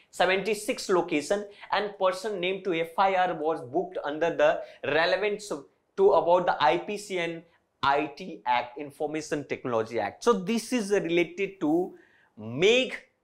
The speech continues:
it's Operations Megh Chakra and Operations Carbon, right? So it will be asked in the paper. Move on to another news.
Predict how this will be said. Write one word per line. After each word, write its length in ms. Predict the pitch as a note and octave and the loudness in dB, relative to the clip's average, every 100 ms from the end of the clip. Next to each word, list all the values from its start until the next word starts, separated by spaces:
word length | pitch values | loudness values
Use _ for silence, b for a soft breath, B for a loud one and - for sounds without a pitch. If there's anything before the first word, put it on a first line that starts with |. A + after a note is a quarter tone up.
| _ _ _ | _ _ _
it's 280 | D3+ D#3+ - | -4 -2 2
Operations 680 | E3 D#3 F3+ G3 - A#3+ G3 | 2 2 2 2 2 -4 -4
Megh 420 | C3+ D3+ A3 B3 | -4 4 4 4
Chakra 440 | - B3 A#3+ C4 A#3+ b b b - | -2 -4 -4 -8 -10 b b b -2
and 300 | F3 G3+ G3+ | 0 -2 -4
Operations 680 | D#3 D#3 D3 C#3+ - E3+ D3+ | -6 -4 -6 -8 -8 -10 -12
Carbon, 600 | - - A#2 A2 G2 F2 - - | -12 -4 -2 -2 -6 -12 -18 -8
right? 360 | A#2+ F3+ A3 - b b | 2 2 2 -6 b b
So 140 | - F3 | -8 -6
it 100 | F3 | -4
will 180 | G3+ | -6
be 120 | G3 F#3+ | 0 4
asked 280 | F3+ F#3 | 4 0
in 120 | F3+ D3 | -6 -6
the 80 | |
paper. 460 | C3 B2+ B2+ F#2 E2+ - _ _ _ - | -4 -6 -4 -6 -8 -12 _ _ _ 0
Move 220 | A3+ C4+ | 2 4
on 260 | B3 A#3 A3+ | 4 2 0
to 100 | G#3+ | 2
another 280 | F#3+ G3+ G#3+ | 4 6 4
news. 500 | F#3 F#3+ F#3+ - | 2 -4 -8 -14